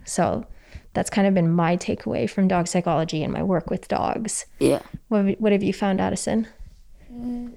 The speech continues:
Speaker 3: that I can be calmer than I think I can, and, uh,
Speaker 1: I think that, I don't wanna put words in your mouth, that,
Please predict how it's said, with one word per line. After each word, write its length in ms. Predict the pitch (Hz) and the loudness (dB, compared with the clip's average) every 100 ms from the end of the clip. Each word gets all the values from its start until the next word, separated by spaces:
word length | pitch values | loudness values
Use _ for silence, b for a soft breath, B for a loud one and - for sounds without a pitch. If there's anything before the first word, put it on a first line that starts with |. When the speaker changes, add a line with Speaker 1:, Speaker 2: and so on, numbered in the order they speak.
| - - - - - - - | -20 -20 -20 -20 -20 -18 -10
Speaker 3:
that 180 | 226 - | -10 -6
I 160 | 247 240 | -4 -4
can 680 | - 240 233 233 240 240 - - | -4 -4 0 2 2 0 -4 -2
be 320 | 233 226 226 - - - | 0 0 -2 -10 -20 -8
calmer 500 | - 220 226 233 226 | 0 4 6 6 6
than 220 | 226 220 | 4 2
I 160 | 214 | 2
think 560 | 208 - - 226 247 - | 0 -4 -2 0 -2 -4
I 140 | 240 | -6
can, 480 | 240 247 247 247 247 - - | 0 4 6 6 4 -2 -4
and, 680 | 220 220 220 214 214 214 202 - - - b b b b b b b b - - - | 0 0 2 2 2 0 -2 -14 -20 -20 b b b b b b b b -20 -20 -8
uh, 280 | 220 214 208 - - - - | -6 -6 -10 -18 -18 -10 -4
Speaker 1:
I 100 | 226 | -2
think 360 | 226 285 - | 0 0 0
that, 460 | 311 285 233 - - - - - - - - - | 0 2 0 -2 -4 -6 -12 -10 -2 -2 -4 -4
I 100 | 202 | 0
don't 120 | 214 | 2
wanna 120 | 208 | 2
put 220 | 202 226 | 0 -2
words 320 | - 202 226 202 | 2 2 4 2
in 100 | 180 | 0
your 100 | 175 | -2
mouth, 400 | - - 196 - b b | -6 -6 -6 -8 b b
that, 600 | 202 196 190 - 151 - | -2 2 2 2 -2 -8